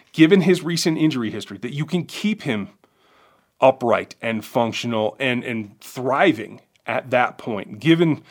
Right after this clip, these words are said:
starting the season so far back at that point, I think is gonna be a challenge. Now, can Carson Wentz do it? Certainly. He has the arm strength enough to get that done. He has the mental strength to get that done.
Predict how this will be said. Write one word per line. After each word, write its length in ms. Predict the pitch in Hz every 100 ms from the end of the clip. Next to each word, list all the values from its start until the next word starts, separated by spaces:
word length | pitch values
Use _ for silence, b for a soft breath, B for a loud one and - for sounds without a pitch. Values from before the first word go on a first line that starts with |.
| b b _
starting 380 | - - 185 190
the 40 |
season 260 | - 165 127
so 420 | - - 151 147
far 280 | - 143 135
back 280 | 117 110 117
at 80 | 104
that 200 | 101 101
point, 200 | 107 98
I 60 |
think 160 | 117 107
is 100 | 101
gonna 160 | 110
be 140 | 104 98
a 40 |
challenge. 640 | - - 104 98 - - - B B B
Now, 80 | 104
can 160 | 123
Carson 300 | 113 120 117
Wentz 160 | 110 101
do 140 | 92
it? 120 | 98 -
Certainly. 460 | 143 107 90 - _
He 140 | -
has 300 | 104 110 104
the 120 | 101 104
arm 220 | 117 117
strength 320 | - 117 110
enough 220 | 107 110
to 80 | -
get 180 | 101 104
that 220 | 98 98
done. 180 | 107 101
He 140 | 107
has 100 | 104
the 120 | 95 90
mental 340 | 95 110 117
strength 240 | - 107
to 60 | -
get 160 | 104 98
that 200 | 104 -
done. 200 | 95